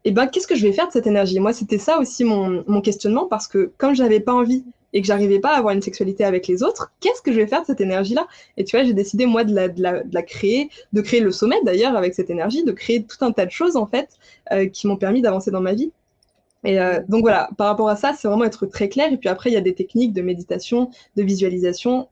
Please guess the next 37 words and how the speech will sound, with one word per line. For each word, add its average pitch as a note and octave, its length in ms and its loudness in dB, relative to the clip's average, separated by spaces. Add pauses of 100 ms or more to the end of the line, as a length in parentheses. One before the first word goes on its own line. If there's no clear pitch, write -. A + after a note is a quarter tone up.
Voilà, F#3+ 200 0
pour, F#3+ 200 -4
pour - 140 -2
la G3+ 280 2
chose G#3 160 -4
un G#3 60 0
peu G3+ 80 0
plus F#3+ 140 -4
concrète, A#3+ 420 -4
c'est - 140 -6
plutôt - 240 -10
ça. B3 200 -4 (520)
Euh, F#3 180 -2
voilà, G#3 200 2
de, F3+ 520 0
d'énergétique G3+ 720 0
aussi. A#3 280 -2
Enfin, G3 160 -2
il F3+ 100 -2
y - 20 2
a G3 60 0
tout C4 140 -4
un B3 100 2
tas B3 100 0
de A#3 60 -4
techniques, C#4 400 -2
en G#3 80 -4
fait, A#3 140 -4
qui - 100 -20
permettent G3 380 -2
de F#3+ 100 -2
visualiser F#3+ 640 -2 (300)
et G3+ 80 2
de G3 100 0
créer, B3 380 0
en G#3 80 0
fait, A3+ 320 -6